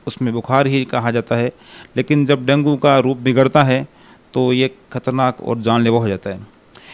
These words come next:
इसका जब मरीज़ का, अ, डेंगू का बिगड़ना हो जाता है तो हमें एक डीएसएस, डेंगू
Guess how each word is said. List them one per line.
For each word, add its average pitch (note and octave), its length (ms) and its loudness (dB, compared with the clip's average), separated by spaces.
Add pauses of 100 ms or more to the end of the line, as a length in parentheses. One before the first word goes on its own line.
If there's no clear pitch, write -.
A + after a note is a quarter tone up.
(180)
इसका D3+ 380 4
जब C3+ 340 0 (680)
मरीज़ C3 360 0
का, C#3+ 160 6
अ, B2 360 -2
डेंगू C3+ 320 -4
का C#3 80 0
बिगड़ना C3+ 400 0
हो C3+ 160 2
जाता B2 200 0
है B2 140 2
तो C3+ 140 0
हमें C3+ 420 -2 (200)
एक B2+ 220 -6
डीएसएस, C#3 680 0 (100)
डेंगू C#3 340 -2